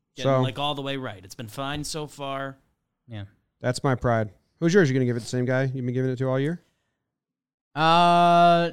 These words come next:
Speaker 3: no. Uh, per
Speaker 2: Nice.
Speaker 3: usual, I'm between two guys.
Speaker 2: Yep.
Speaker 3: Um, and actually, I,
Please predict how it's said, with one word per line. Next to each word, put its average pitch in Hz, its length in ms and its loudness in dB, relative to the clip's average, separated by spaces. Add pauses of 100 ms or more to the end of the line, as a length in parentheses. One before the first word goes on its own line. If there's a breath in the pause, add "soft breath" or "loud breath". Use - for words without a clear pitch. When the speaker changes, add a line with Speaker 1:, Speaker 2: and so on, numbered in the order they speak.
Speaker 3:
no. 143 920 -4
Uh, 123 340 -4
per 151 300 -4
Speaker 2:
Nice. 165 100 -2
Speaker 3:
usual, 151 640 -2 (320 soft breath)
I'm 120 220 -8
between 131 300 -8
two 127 180 -8
guys. 107 440 -8 (360)
Speaker 2:
Yep. 90 180 -6 (720)
Speaker 3:
Um, 113 420 -8 (160)
and 143 180 0
actually, 247 460 0
I, 170 160 2